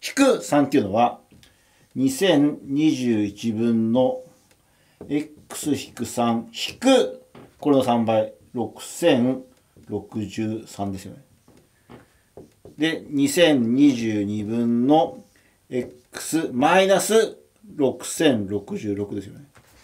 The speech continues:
足す二千二十三分の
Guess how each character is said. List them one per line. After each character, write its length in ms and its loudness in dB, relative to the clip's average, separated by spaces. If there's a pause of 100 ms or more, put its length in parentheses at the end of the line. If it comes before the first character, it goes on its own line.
(760)
足 220 -2
す 360 2
二 180 -4
千 440 2
二 200 2
十 300 -2
三 420 -2
分 360 -2
の 320 2